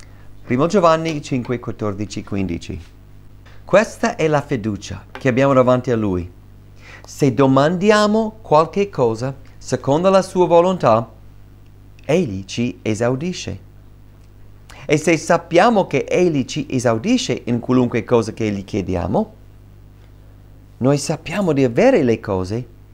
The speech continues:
che le abbiamo chiesto. Quanto è importante che le nostre preghiere non siano fondate dalle no-, dalla nostra carne, quello che la carne vuole,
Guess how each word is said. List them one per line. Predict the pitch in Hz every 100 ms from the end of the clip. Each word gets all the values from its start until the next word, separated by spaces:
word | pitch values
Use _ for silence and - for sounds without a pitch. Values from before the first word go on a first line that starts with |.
| - -
che | 160
le | 160 185
abbiamo | 147 143 107 160 170
chiesto. | 233 233 - - 90 - - - - - - - - - - - - - - - - - - -
Quanto | - 139 175 190 - 185
è | -
importante | 143 135 135 - 113 104 101 113 117 - -
che | - 123
le | 113
nostre | 113 135 - 143 147
preghiere | 147 143 120 101 104 - - - - - - -
non | 127 135
siano | 127 160 160 156 - - - - - - -
fondate | - - 143 143 131 110 - 104 101 - - - - - - - - -
dalle | - 131 131 127
no-, | 127 131 131
dalla | - 117 123
nostra | 120 120 - 113
carne, | - 104 92 90 90 92 - - - - -
quello | - 123
che | 123 123
la | 107
carne | - 101 95 92
vuole, | 82 80 -